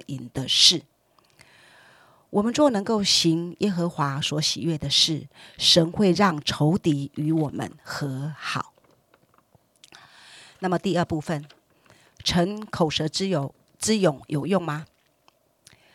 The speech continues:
啊，在一到七节我们看到，找人，找人商量哈，也不是不可以，只是说我们看要找什么样的人。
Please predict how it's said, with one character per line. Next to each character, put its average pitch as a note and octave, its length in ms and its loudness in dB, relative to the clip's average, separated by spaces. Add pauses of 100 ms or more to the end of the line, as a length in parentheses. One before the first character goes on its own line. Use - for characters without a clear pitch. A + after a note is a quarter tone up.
(680)
啊， D3+ 380 -4
在 G3 200 -2
一 G3 100 -4
到 F#3 160 -2
七 G3+ 160 -4
节 - 100 -4
我 C#3+ 140 -4
们 D3 100 -6
看 D#3+ 240 -6
到， D3 240 -6
找 F#3 160 -2
人， F#3+ 220 -2 (160)
找 F3 220 6
人 F3+ 180 2
商 B3 220 0
量 D3+ 180 -4
哈， D#3 140 -4
也 D#3 100 0
不 D#3 80 -6
是 D#3+ 140 -2
不 G#3+ 100 0
可 D#3 220 -2
以， C#3 200 -8 (300)
只 F#3 140 4
是 A#3 160 2
说 B3 280 2
我 E3+ 140 2
们 D#3 160 0
看 F3+ 300 -2
要 F3 200 2
找 D3 220 -4
什 C#3+ 140 -4
么 D#3+ 80 -4
样 F#3 160 -4
的 D3+ 100 -2
人。 C3+ 260 -4